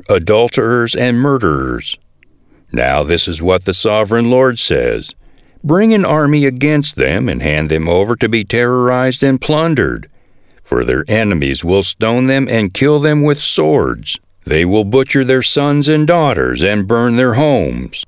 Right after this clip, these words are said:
In this way, I will put an end to lewdness and idolatry in the land, and my judgment will be a warning to all women not to follow your wicked example. You will be fully repaid for all your prostitution,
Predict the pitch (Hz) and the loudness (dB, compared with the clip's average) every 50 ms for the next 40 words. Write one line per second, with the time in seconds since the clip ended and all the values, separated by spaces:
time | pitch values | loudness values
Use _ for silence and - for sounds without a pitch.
0 | _ - - - - - 73 73 78 98 120 127 - - - 71 69 67 67 67 | _ -14 -10 -6 -4 -2 0 0 2 2 2 2 0 0 0 0 0 2 2 0
1 | 67 71 76 78 78 - - - 95 104 127 151 160 156 147 151 - 160 151 135 | 0 -2 -4 -6 -10 -12 -8 -4 -2 0 0 0 0 0 -2 0 0 0 2 2
2 | 127 110 113 117 120 135 143 143 - 92 80 82 107 117 127 131 127 135 131 - | 2 2 0 0 0 0 -2 0 0 0 0 2 0 0 0 0 0 0 0 0
3 | 143 131 135 131 131 120 131 135 143 143 139 117 95 - - 95 82 82 78 76 | 0 0 0 0 0 0 0 2 2 2 2 0 0 0 0 0 0 2 2 0
4 | 76 71 69 69 67 67 69 71 73 76 85 90 - 104 87 76 73 80 104 135 | 0 0 0 0 0 0 0 -2 -2 -4 -4 -4 -2 0 0 0 0 0 0 0
5 | 156 165 143 104 90 104 120 123 127 123 131 139 147 151 - 117 104 85 82 95 | 0 -2 -2 -2 0 0 2 2 0 0 0 0 0 0 0 0 0 0 0 0
6 | 90 82 80 76 78 95 110 120 120 127 123 123 - 98 110 127 143 143 139 139 | 2 2 2 2 2 2 2 2 2 0 0 0 0 0 2 2 2 2 2 2
7 | 143 160 156 131 98 95 95 101 104 - - 101 113 123 120 - - 117 - - | 2 0 0 0 0 0 -2 -2 -4 -2 -2 0 0 0 -2 -2 -4 -4 -2 -2
8 | - 143 135 120 95 90 87 85 78 76 82 98 101 98 95 90 101 139 147 - | 0 0 2 2 2 2 2 0 0 2 2 4 4 4 2 2 2 2 2 2
9 | - 71 71 73 78 82 85 82 76 71 101 107 107 113 107 - - 67 60 57 | 0 0 0 2 2 0 0 0 -2 -2 0 0 0 -2 -2 0 0 0 0 0
10 | - - - - - - _ _ _ _ - - 65 69 78 82 87 80 80 95 | -4 -8 -12 -20 -20 -20 _ _ _ _ -8 -4 -2 0 0 0 0 0 0 -2
11 | 90 87 - - 101 101 98 98 98 95 98 101 95 - - 123 127 90 80 80 | -2 -2 -2 0 0 2 2 2 0 0 0 -2 -2 0 -2 0 0 0 0 -2
12 | 80 - - 95 110 107 101 101 98 98 98 101 92 - - 117 110 107 107 - | -2 -2 -2 -2 0 0 2 2 2 2 0 -2 -4 -2 0 0 0 0 -2 -2
13 | - 110 98 - - 139 143 139 127 - - 78 78 82 78 78 | -4 -6 -4 -2 0 0 0 0 0 0 -2 -2 -2 -4 -4 -6